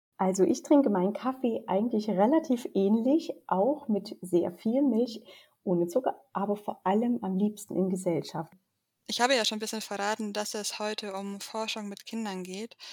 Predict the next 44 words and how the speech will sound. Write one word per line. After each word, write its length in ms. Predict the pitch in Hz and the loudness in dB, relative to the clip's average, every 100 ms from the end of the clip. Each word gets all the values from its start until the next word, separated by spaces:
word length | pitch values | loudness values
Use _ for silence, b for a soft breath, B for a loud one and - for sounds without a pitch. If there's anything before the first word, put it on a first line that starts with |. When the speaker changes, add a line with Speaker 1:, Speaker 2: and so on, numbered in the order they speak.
| B B - | B B -4
Speaker 2:
Dabei 420 | 214 208 208 208 | -2 0 0 -2
musste 280 | 220 - - | -4 -4 -4
ich 280 | 262 - - | -4 -6 -6
an 100 | 220 | -8
diese 240 | 214 208 | -6 -4
alte 440 | 202 202 202 202 190 220 | -2 -2 -4 -8 -8 -10
Ü-Ei-Werbung 760 | 247 - 185 190 185 190 190 185 | -6 -4 -4 -6 -8 -8 -12 -10
denken. 560 | 185 185 214 214 247 339 - _ - | -10 -10 -10 -8 -8 -10 -18 _ -10
Ich, 240 | - - 220 | -10 -10 -10
mir 200 | 214 208 | -8 -6
ist 160 | - | -6
die 60 | 202 | -4
irgendwie 240 | 208 214 | -6 -6
im 80 | 202 | -8
Kopf 240 | 233 - | -10 -12
hängen 140 | 202 196 | -10 -10
geblieben, 400 | 196 202 208 202 | -10 -10 -8 -8
die 60 | |
ist 60 | 196 | -8
jetzt 140 | 214 | -8
aber 180 | 202 202 | -6 -4
auch 60 | 208 | -2
schon 180 | 208 202 | -2 -2
neun 200 | 208 202 | -6 -4
Jahre 260 | 202 196 | -6 -6
alt 220 | 185 185 | -8 -8
oder 160 | 185 185 | -8 -6
so. 240 | 196 214 - B B B - | -6 -8 -10 B B B -6
Und 320 | 214 208 208 | -4 -4 -4
da 60 | 208 | -4
geht 180 | 214 226 | -2 -2
es 100 | 214 | -4
auf 140 | 202 | -6
jeden 120 | 220 | -8
Fall 200 | 208 202 | -6 -8
darum, 420 | 196 202 220 220 208 | -4 -4 -2 -4 -6
dass 300 | 202 - - B B - | -4 -6 -8 B B -2
Kinder 300 | 240 240 202 | 0 0 0
in 80 | |
einen 220 | 202 196 196 | -2 -4 -4
Raum 340 | 185 202 220 | -6 -6 -6
mit 140 | 214 | -6
diesem 340 | 202 - 190 202 | -6 -6 -6 -10
Überraschungsei 880 | 190 196 - 220 262 202 196 196 | -6 0 0 0 -8 -6 -4 -6